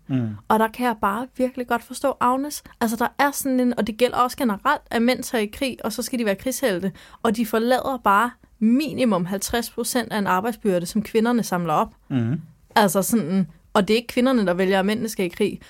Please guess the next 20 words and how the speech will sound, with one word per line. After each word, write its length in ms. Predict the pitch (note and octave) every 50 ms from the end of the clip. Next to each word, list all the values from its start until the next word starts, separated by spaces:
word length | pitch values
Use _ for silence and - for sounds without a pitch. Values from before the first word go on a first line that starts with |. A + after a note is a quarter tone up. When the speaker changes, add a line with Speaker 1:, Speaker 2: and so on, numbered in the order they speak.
| -
Speaker 2:
Så 120 | - - G#3
mændene 380 | G#3 A#3 B3+ B3 B3+ C4 C4
har 260 | G#3+ - A#3+ G3 C4 -
hundrede 320 | - C4+ C4+ D4 D4+ C#4 -
procent 380 | - G#3+ G#3 - G#3 - - - - -
beslutnings-, 680 | G3+ - - C4 B3 - C4 B3+ B3+ A#3+ - - - -
sådan, 420 | - - - A#3 G3 D#3+ D3+ D3 -
rettigheden 520 | F3+ F3+ F3 F#3 F3+ G3+ - C3+ F3 F3
over 200 | - G#3 G3 F#3
det 160 | G3 A3+ A3
her, 220 | G3+ G#3+ G3 - - - - -
Speaker 1:
Mm. 200 | C#3 B2+ A#2 A2+ G#2+ G#2 - -
Speaker 2:
og 140 | G#3+ G3
kvinderne 480 | - - A#3+ A3+ A#3 B3 A#3+ G#3 F#3+ F3+ - - _ _ -
skal 260 | - - - A#3+ - - - _ - - _ _ - G#3 - -
måske 320 | - - G#3 F#3+ - - A3
ikke 120 | A3 A3
betale 280 | B3+ G#3 - A3 G3 F#3
med 80 | F#3+
livet 320 | G3+ C4+ D4 B3+ C4 C#4